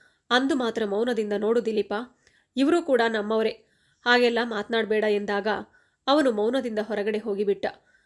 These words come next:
ನಾನು ಅಮ್ಮನ ಮುಖವನ್ನ ನೋಡಿದೆ. ಅವರ ಮುಖದಲ್ಲಿ ಈ ವಿಷಯದಿಂದಾಗಿ ಒಂದು ರೀತಿಯ ಸಂಕಷ್ಟ ಎದ್ದು ಕಾಣುತ್ತಿತ್ತು.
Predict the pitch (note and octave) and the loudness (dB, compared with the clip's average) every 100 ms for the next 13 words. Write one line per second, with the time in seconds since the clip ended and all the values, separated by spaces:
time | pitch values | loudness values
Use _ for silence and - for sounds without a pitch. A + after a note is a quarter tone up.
0 | _ _ B3+ D4+ D4+ A3 C4 C#4+ A3 A3+ | _ _ 4 4 4 0 -2 -2 -4 -4
1 | G#3+ G3+ G3+ G3+ G3 G#3 - _ - A3+ | -4 -2 -2 -2 0 -2 -6 _ -2 0
2 | A3 G#3 G#3 B3 A3+ G#3+ G3+ - _ _ | 2 0 0 2 2 0 -4 -10 _ _
3 | - D4 D#4 - D4+ C4 A3+ G#3 F#3+ G#3+ | 0 2 4 2 2 0 0 -2 -2 -4
4 | - _ - C4+ C#4+ C4+ A#3+ A3 G3+ G#3+ | -8 _ 0 0 2 -2 0 0 0 -4
5 | G3 A#3+ - G#3+ G#3 F3+ A3+ A3+ G#3+ G#3+ | -6 -8 -6 -4 -4 -4 -4 -4 -4 -4
6 | G#3 - - | -2 -2 -4